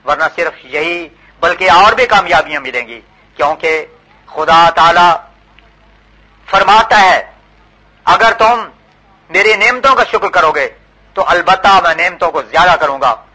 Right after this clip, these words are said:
اور اگر کفران نعمت کرو گے تو یاد رکھو عذاب سخت میں گرفتار ہو جاؤ گے۔" اس اصول کو ہمیشہ مد نظر رکھو۔ مومن کا کام یہ ہے کہ وہ کسی کامیابی پر جو اسے دی جاتی ہے شرمندہ ہوتا ہے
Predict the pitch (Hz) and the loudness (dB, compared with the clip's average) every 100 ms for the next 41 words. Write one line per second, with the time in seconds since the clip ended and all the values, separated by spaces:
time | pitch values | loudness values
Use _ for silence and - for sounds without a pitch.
0 | _ - 165 170 160 170 - 175 180 180 | _ -2 0 0 -2 -4 0 2 2 0
1 | 185 180 175 160 156 151 147 _ _ - | -2 -2 -2 -2 -2 -4 -6 _ _ -10
2 | 156 160 170 190 170 165 156 147 139 139 | -6 2 4 4 2 0 0 0 0 -2
3 | 127 120 143 - 123 117 98 131 113 104 | -4 -4 -6 -6 -18 -18 -10 -6 -6 -6
4 | 98 92 _ _ _ _ _ _ _ _ | -16 -20 _ _ _ _ _ _ _ _
5 | _ _ _ _ _ 131 - 143 - 160 | _ _ _ _ _ -20 -12 -10 -4 -2
6 | 165 165 156 160 165 165 156 147 143 135 | 0 0 0 0 0 0 0 -2 -6 -4
7 | 127 123 - 110 - _ _ _ 135 143 | -4 -6 -8 -10 -12 _ _ _ -10 -8
8 | 151 143 147 147 156 151 147 147 151 147 | -8 -8 -2 2 2 0 -4 -2 -2 -6
9 | _ _ _ - 160 160 160 170 160 156 | _ _ _ -8 -6 -6 -10 -10 -4 -2
10 | 151 156 156 180 175 156 143 143 147 131 | 0 0 0 -2 -2 -2 -4 -10 -10 -12
11 | 139 131 127 139 120 120 - _ _ - | -6 -6 -6 -8 -10 -10 -12 _ _ -6
12 | 170 175 240 214 143 127 123 110 | -6 -4 -2 0 0 -2 -6 -6